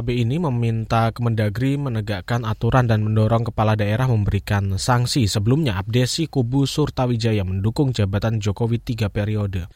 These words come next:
Surtawijaya mengklaim dukungan tambahan jabatan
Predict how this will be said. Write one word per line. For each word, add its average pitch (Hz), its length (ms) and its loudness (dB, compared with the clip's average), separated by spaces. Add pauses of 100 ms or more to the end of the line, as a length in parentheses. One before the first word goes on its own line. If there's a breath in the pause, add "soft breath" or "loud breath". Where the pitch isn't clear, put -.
(140)
Surtawijaya 131 560 4
mengklaim 131 640 -2
dukungan 123 640 0
tambahan 110 720 -2
jabatan 104 720 -2